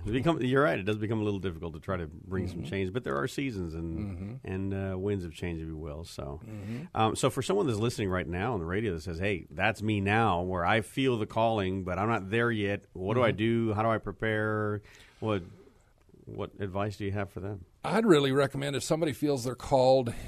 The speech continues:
Speaker 2: into the ministry, uh, if they're sure of what ministry it is, the best way to do is approach somebody who's doing that. If they're not,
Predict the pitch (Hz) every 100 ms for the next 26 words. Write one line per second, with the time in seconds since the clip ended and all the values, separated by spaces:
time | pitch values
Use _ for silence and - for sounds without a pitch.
0 | - - 139 131 110 113 190 185 117 95
1 | 101 113 95 101 - 107 107 98 120 110
2 | - - 143 131 - 294 226 123 107 131
3 | 160 - 117 92 92 92 98 117 - 110
4 | 101 101 95 - - - - - - 127
5 | - 127 113 98 95 80 127 151 113 87
6 | 80 90 - 104 101 151 196 110 -